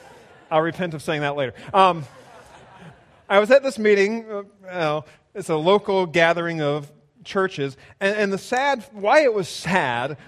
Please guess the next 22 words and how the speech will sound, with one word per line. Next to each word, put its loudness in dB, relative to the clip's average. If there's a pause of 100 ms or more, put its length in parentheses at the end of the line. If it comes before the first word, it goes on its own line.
(120)
was -4
some 0
of -2
the 0
business 0
we -4
had -2
to -10
deal -8
with, -10 (300)
which -2 (280)
was -6
dealing -6
with -8
an -6
individual -8 (720)
who, -2 (680)
a -4
pastor, -8 (420)
professing -4
one -6
thing, -10